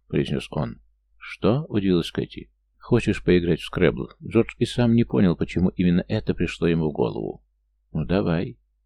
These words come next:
«Чудесно», — сказал Джордж. «Принеси коробку, а я схожу за кодеином, голова болит». По дороге наверх Джордж вспомнил их последнюю игру в скрэбл, закончившуюся пылкой дискуссией, когда Кэти заявила, что нет такого слова «хайнак».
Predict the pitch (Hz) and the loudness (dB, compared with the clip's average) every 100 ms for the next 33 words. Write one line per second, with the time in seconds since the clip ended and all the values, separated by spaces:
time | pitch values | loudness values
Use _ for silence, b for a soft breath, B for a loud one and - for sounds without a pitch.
0 | _ - - 98 90 90 - 80 - 73 | _ -20 -2 0 2 2 2 -2 -2 -2
1 | 73 69 78 64 - - 101 107 - - | -4 -2 -4 -4 -8 0 2 2 0 -2
2 | 107 120 - 95 85 - 85 101 92 - | 0 -2 -2 0 0 0 -4 -2 -2 -2
3 | 73 71 69 73 76 90 92 87 73 - | 0 0 0 0 0 -2 -2 -2 -4 -4
4 | - - - - _ _ _ _ _ _ | -8 -10 -14 -20 _ _ _ _ _ _
5 | _ _ _ _ _ 90 87 120 127 120 | _ _ _ _ _ 0 2 2 2 2
6 | 117 131 113 101 113 - - 123 113 113 | 2 0 0 0 -2 0 2 4 4 0
7 | - 101 - 104 104 98 98 98 - 87 | -2 -2 -2 0 0 0 -2 -4 -4 2
8 | 80 - - - 87 101 95 87 - 76 | 2 2 -6 -8 -2 -2 0 -2 -4 -6
9 | - - 98 - 76 76 - - 127 117 | -6 -2 -2 0 -2 -4 -2 -2 0 -2
10 | - 82 90 - - 107 107 127 98 76 | -2 -4 -4 -4 -2 -2 -2 0 0 -2
11 | - - 98 95 - - 80 80 - 110 | -4 -2 0 0 -4 -2 -2 -2 0 0
12 | 107 - 95 78 62 - | 0 -2 0 0 -2 -10